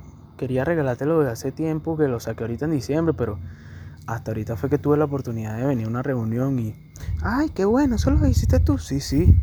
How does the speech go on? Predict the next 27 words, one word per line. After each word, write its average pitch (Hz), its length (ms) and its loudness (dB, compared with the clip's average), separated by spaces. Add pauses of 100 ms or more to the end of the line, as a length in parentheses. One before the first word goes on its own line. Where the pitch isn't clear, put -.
(960)
"Qué - 180 4
bueno. 180 680 2 (680)
Cónchale, 185 640 2
vale, 185 320 -2
gracias, 156 560 -8
Luis. 160 300 -4 (1040)
Gracias, 156 500 0
de 139 60 0
verdad 127 220 -2
me 147 80 -2
hacía 170 180 -6
falta 175 260 -8
un 190 60 -4
calendario." 135 640 -2 (480)
"Bueno, 123 220 -4
señora 120 180 -2
Judy, 110 300 -2 (420)
este, 110 580 -8 (480)
estamos 107 320 -2
a 180 60 4
la 160 140 4
orden, 156 420 0
cualquier 113 300 -10
cosa. 160 240 -4
Usted 120 160 -10
sabe 143 260 -6
que 170 300 -4